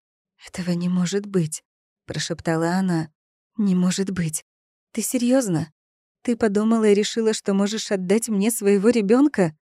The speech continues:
«Да». «Господи, но этого не может быть. Так не бывает. Женя, можно я тебя обниму?» И она протянула ей руки, обняла. Женя почувствовала запах её духов,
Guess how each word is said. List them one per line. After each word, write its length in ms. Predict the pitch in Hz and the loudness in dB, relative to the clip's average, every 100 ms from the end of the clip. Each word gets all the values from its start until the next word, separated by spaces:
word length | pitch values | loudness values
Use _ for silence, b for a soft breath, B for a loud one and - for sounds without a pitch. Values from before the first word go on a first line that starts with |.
| _ _ - | _ _ -6
«Да». 400 | 214 202 170 - _ _ _ _ _ _ 277 | 0 0 0 -4 _ _ _ _ _ _ -2
«Господи, 640 | 214 190 - 190 175 190 - _ _ _ - | 0 0 0 0 0 -2 -6 _ _ _ -2
но 160 | 262 | 0
этого 220 | 254 262 247 | 2 2 4
не 160 | 240 | 4
может 300 | 233 233 269 | 4 2 0
быть. 300 | 202 170 - _ _ _ _ - | 0 0 0 _ _ _ _ -4
Так 260 | 285 - | -4 0
не 100 | 277 | 2
бывает. 560 | 269 302 277 208 190 - _ _ _ _ _ | 4 4 4 4 2 -4 _ _ _ _ _
Женя, 520 | 277 277 226 190 202 _ _ _ _ - | -2 2 2 0 -4 _ _ _ _ 0
можно 280 | 311 269 | 0 2
я 160 | 233 214 | 0 0
тебя 300 | - 208 214 | -2 2 2
обниму?» 500 | 196 233 247 190 175 _ _ _ _ _ | 4 4 4 2 -2 _ _ _ _ _
И 80 | 156 | -4
она 240 | 160 226 | 0 0
протянула 600 | 285 262 240 247 247 233 | -2 -4 -2 -2 -2 0
ей 300 | 208 196 196 | -2 0 0
руки, 420 | 190 269 - 208 190 _ _ | 0 -2 -4 -6 -6 _ _
обняла. 680 | 208 196 208 254 214 156 - _ _ _ _ - | -4 -2 0 0 0 -2 -4 _ _ _ _ -12
Женя 340 | 180 190 180 | -4 -2 -2
почувствовала 800 | 175 175 - 190 - 165 165 160 | -2 -4 -4 -6 -6 -6 -2 -2
запах 420 | 160 175 156 156 | -2 -4 -6 -6
её 200 | 170 165 | -4 -2
духов, 520 | 160 202 - 156 160 | -2 -4 -2 -4 -6